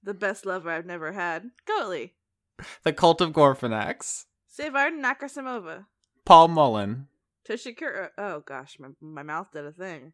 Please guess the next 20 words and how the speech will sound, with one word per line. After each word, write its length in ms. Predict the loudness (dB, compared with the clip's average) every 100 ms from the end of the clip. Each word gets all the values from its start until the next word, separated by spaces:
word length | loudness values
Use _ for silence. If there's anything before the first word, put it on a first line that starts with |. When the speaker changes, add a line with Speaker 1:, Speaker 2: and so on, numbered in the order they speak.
| _ _ _ _
Speaker 2:
Mm-hmm. 200 | -2 0 0
Speaker 1:
Toshiro 480 | -2 -4 -2 0 0
Kuro, 380 | -2 -4 -2 -4
editor 460 | -4 -6 -6 -6
of 200 | -4 -6
Attack 360 | -8 -10 -10 -6
on 180 | -6 -4
Dice. 540 | -4 -4 -8 -14 -20 _ _ -20 _ -4
Speaker 2:
Brendan 340 | 0 2 2
Williams. 680 | 2 2 2 0 -4 -8 -10 -14 -20
Speaker 1:
<gasps> 160 | _ -4
Possum 480 | 2 2 2 -6
Kingdom 500 | -10 -8 -6 -6 -6
refugee. 680 | -2 -4 -4 -10 -8 -8 -8
Take 260 | -8 -6 -6
me 140 | -6 -8
to 140 | -4
the 160 | -2 -2
Possum 420 | 0 0 -2 -6
Kingdom. 540 | -4 2 2 2 -4